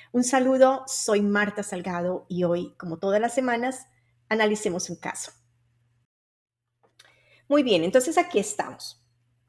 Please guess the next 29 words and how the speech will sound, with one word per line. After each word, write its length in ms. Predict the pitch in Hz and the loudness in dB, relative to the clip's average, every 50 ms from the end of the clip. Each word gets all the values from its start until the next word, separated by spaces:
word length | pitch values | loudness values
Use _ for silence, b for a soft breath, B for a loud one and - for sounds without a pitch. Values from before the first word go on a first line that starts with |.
| _ _ _ _ _ _ b b b b b b b _ | _ _ _ _ _ _ b b b b b b b _
Esta 220 | 302 311 302 - | 0 0 0 -4
es 140 | 381 - - | -6 -6 -6
una 100 | 392 403 | -6 -6
apelación 460 | 403 403 370 311 285 285 - 226 208 | -6 -6 -6 -6 -4 -4 -6 -6 -6
que 100 | - 240 | -8 -10
fue 160 | 240 - 262 | -6 -6 -6
se-, 260 | 247 254 269 262 - _ | -6 -6 -8 -12 -6 _
decidida 760 | 269 254 254 - - 233 202 208 202 196 208 226 254 247 - - | -4 -4 -4 -6 -12 -12 -12 -12 -10 -8 -6 -6 -6 -8 -8 -6
en 160 | 214 208 202 | -6 -6 -4
marzo 560 | 202 196 196 190 185 - - 233 208 214 202 - 185 - | -4 -6 -6 -8 -10 -10 -8 -6 -4 -4 -6 -8 -8 -8
de 320 | 202 190 180 180 175 156 | -6 -4 -4 -6 -6 -6
veinte 220 | 170 180 170 156 185 | -6 -6 -6 -4 -6
veintitrés. 560 | 185 185 180 - 180 - 170 160 - - - - | -6 -6 -6 -10 -10 -10 -10 -12 -12 -14 -12 -10
Es 100 | 190 185 | -10 -8
reciente 480 | - - 170 - - 175 151 151 - 185 | -8 -10 -12 -10 -10 -10 -10 -10 -10 -10
también. 420 | 180 196 202 233 285 285 247 185 - _ | -10 -8 -4 -2 -2 -2 -2 -4 -8 _
Estoy 200 | _ - 233 214 | _ -8 -4 -4
buscando 480 | 240 247 247 - 269 254 254 269 269 | -4 -4 -4 -4 -4 -2 0 -2 0
todo 180 | - 254 233 247 | 0 -2 -2 -2
lo 100 | 262 262 | -2 -4
que 120 | - 254 | -4 -8
sea 200 | 254 - 202 165 | -8 -6 -6 -6
reciente 460 | - - 214 214 - 202 175 170 - 214 | -4 -6 -8 -6 -6 -6 -8 -8 -10 -10
para 160 | - 214 208 | -8 -6 -6
darles 240 | 180 170 165 175 - | -6 -6 -8 -8 -10
información 580 | 214 214 - 208 185 175 175 - 185 165 165 | -10 -8 -8 -8 -8 -8 -10 -10 -10 -8 -6
nueva. 320 | 175 180 170 156 - - - _ - - - b b b b b b b b b b b b | -6 -6 -6 -6 -8 -10 -14 _ -18 -16 -16 b b b b b b b b b b b b
El 160 | - 269 294 285 | 2 2 4 4
peticionario, 960 | 370 359 370 359 359 - 370 339 311 269 240 220 220 220 233 254 269 269 | 0 0 0 -2 -2 -2 0 0 0 0 0 0 -2 -2 -2 -4 -6 -8